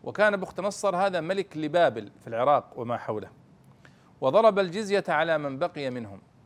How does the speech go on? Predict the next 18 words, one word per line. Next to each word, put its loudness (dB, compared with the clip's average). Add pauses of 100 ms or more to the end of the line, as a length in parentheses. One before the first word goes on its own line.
(500)
وكانوا 4
يؤدونها 0
إلى -4
المجوس، -4
حتى -6
بعث 0
الله 0
تعالى 0
محمدا -8
صلى -8
الله 0
عليه -4
وسلم -6 (600)
ففعل 0
بهم -8
أيضًا -4
ما -4
فعل، -6